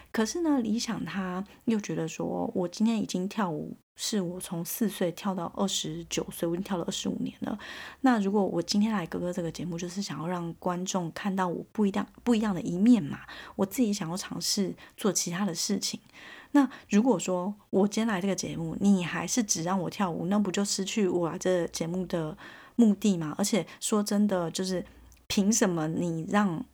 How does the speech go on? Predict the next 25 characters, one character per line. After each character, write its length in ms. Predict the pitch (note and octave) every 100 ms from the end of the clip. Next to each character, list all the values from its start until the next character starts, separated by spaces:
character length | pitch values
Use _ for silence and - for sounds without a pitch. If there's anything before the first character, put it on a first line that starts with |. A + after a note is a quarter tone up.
| -
我 380 | F3+ F3 G3+ - - -
唱 260 | - G3
歌， 260 | F3+ F3+ F3
不， 60 | G3 A#3+ -
你 120 | G3+
让 120 | A3 A3+
我 140 | D#3+
跳 220 | - G#3
舞， 160 | E3 D#3
你 80 | E3+
让 120 | G3+
我 80 | D#3+
不 120 | F3
唱 260 | - F3+
歌， 220 | E3+ E3 E3+
那 120 | G3
我 200 | E3 D#3
就 160 | F3+
不 120 | E3+ D#3+
唱 300 | - F3+ E3
歌 200 | E3 E3
呢， 180 | - F#3
对 100 | -
不 120 | E3+
对？ 120 | F#3